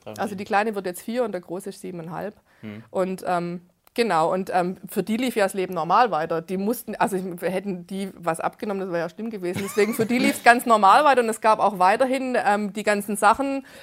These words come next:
Speaker 2: ähm, die die gegessen haben, die ich ja dann in der Form so nicht mehr gegessen hab.
Speaker 1: Mhm.
Speaker 2: Ähm,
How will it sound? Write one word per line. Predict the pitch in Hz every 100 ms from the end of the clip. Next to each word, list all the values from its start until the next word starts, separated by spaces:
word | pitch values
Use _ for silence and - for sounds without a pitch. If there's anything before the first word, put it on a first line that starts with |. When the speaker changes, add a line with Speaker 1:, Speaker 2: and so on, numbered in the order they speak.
| - -
Speaker 2:
ähm, | 220 214 220
die | 220
die | 214 233
gegessen | 208 202 226 262
haben, | 247 214
die | 226
ich | 240
ja | 233
dann | 214 214
in | 208
der | 196 214
Form | - 208
so | 214 208
nicht | 202 220
mehr | 262
gegessen | 254 262 - 262 277
hab. | 311 370 - _ - _
Speaker 1:
Mhm. | 117 113
Speaker 2:
Ähm, | 151 214 214 214